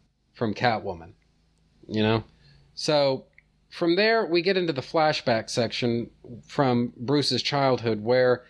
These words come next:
he and Tommy basically, well, they witnessed Green Lantern, which is to say Alan Scott,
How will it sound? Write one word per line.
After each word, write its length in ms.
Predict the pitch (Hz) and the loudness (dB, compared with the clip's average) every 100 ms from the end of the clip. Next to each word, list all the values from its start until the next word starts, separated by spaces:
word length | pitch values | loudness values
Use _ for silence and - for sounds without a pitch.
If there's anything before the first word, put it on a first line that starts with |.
| _ _ _ _ | _ _ _ _
he 560 | - 190 202 208 202 | -4 2 2 4 2
and 340 | - 139 127 120 | 0 0 0 -2
Tommy 480 | 170 160 160 156 151 | 0 2 4 2 0
basically, 960 | - 151 147 151 - 143 135 123 107 _ _ _ _ _ - | 0 0 0 -4 -2 0 2 0 -2 _ _ _ _ _ -2
well, 180 | 196 180 | 0 2
they 140 | 202 | 2
witnessed 560 | 190 247 190 185 - _ _ _ - | 2 0 2 0 -2 _ _ _ -10
Green 300 | 127 180 180 | -2 2 2
Lantern, 400 | 151 143 156 165 | 2 2 2 0
which 160 | 143 - | -2 -6
is 120 | 139 | -4
to 100 | 131 | -2
say 180 | 143 120 | 0 0
Alan 400 | 127 135 139 120 | 2 0 2 -2
Scott, 540 | - - 120 139 - | -2 0 2 0 -4